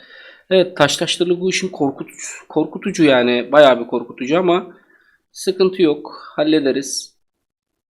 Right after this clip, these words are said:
Dairot burada mı? Dairot'un nerede olduğunu bilmiyorum.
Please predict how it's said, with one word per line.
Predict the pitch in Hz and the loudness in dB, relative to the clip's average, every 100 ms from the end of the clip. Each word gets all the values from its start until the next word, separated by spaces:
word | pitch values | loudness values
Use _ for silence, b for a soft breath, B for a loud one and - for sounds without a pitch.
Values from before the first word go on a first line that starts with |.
| _ _ _ _ _ _ - | _ _ _ _ _ _ -10
Dairot | 165 139 151 160 | -6 -4 -4 -2
burada | 151 131 | 0 0
mı? | 135 165 - - _ _ _ _ _ _ _ _ _ _ _ _ _ _ _ _ _ _ | 0 -4 -8 -20 _ _ _ _ _ _ _ _ _ _ _ _ _ _ _ _ _ _
Dairot'un | 175 139 135 131 143 | -2 0 0 -2 -2
nerede | 147 147 143 | 0 -2 -2
olduğunu | 131 131 143 160 - _ _ _ _ _ _ _ _ _ _ | -4 -2 -2 -4 -8 _ _ _ _ _ _ _ _ _ _
bilmiyorum. | 147 143 135 123 139 156 | 0 2 2 2 -2 -4